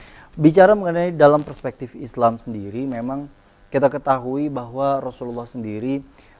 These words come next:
meminta kepada setiap orang tua untuk mendidik anaknya bisa belajar sholat dimulai usia tujuh tahun, kemudian diminta, eh, atau disuruh untuk betul-betul mengingatkan dengan istilah pukul itu tadi di usia sepuluh tahun.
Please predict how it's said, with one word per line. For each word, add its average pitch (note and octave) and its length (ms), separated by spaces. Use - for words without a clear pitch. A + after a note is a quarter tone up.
meminta A#2+ 1300
kepada A#2 560
setiap A#2+ 400
orang A#2+ 320
tua B2 160
untuk B2+ 320
mendidik A2+ 400
anaknya A#2 400
bisa A2 480
belajar A2+ 480
sholat A#2+ 320
dimulai A#2 400
usia B2 240
tujuh G#2+ 320
tahun, C3 400
kemudian C3 560
diminta, C3+ 880
eh, A#2 480
atau C3+ 320
disuruh B2+ 640
untuk B2 480
betul-betul C3+ 800
mengingatkan B2+ 640
dengan A#2 320
istilah A#2+ 480
pukul - 480
itu - 80
tadi A#2+ 240
di C3+ 80
usia B2 320
sepuluh A#2 320
tahun. A2+ 400